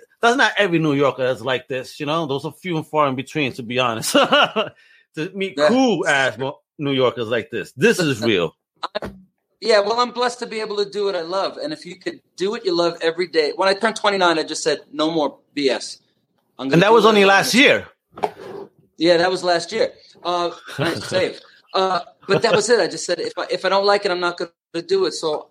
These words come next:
Speaker 2: I wake up in the morning and I do what I like, and it helps people, or it makes a living for me, and it inspires other people. It doesn't get better than that.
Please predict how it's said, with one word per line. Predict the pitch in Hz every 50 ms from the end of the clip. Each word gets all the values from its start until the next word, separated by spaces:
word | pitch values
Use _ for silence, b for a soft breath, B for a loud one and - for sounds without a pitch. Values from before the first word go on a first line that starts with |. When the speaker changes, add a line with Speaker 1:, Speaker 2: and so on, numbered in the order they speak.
| _ _ -
Speaker 2:
I | 147 156 143
wake | 165 196 202 196
up | 208 196 -
in | 190
the | 185 180
morning | 180 180 180 185 180 175
and | 160 160
I | 151
do | 151 151 170 180
what | 180 160
I | 156
like, | 143 143 156 185 202 196 - _ _ _ _ _ _ _ -
and | 165 160
it | 156 156 - - -
helps | - - 185 180 180 - -
people, | - 196 185 185 190 185 175 170 -
or | 139 135
it | - 147
makes | 170 175 170 - - - - _
a | 139
living | 135 139 160 180 180 190 180
for | 185 175 170
me, | 175 180 180 175 160 - b b b b b b b b _ _ _ -
and | 147 156 156
it | 143 143
inspires | 151 147 - - 175 175 170 165 - 180
other | 190 202
people. | 196 - - 131 - - 117 - -
It | 139 -
doesn't | - 240 220 196 196 160 - -
get | - 220 208 - -
better | 175 160 151 147
than | 139 156 156 180
that. | 214 285 269 - -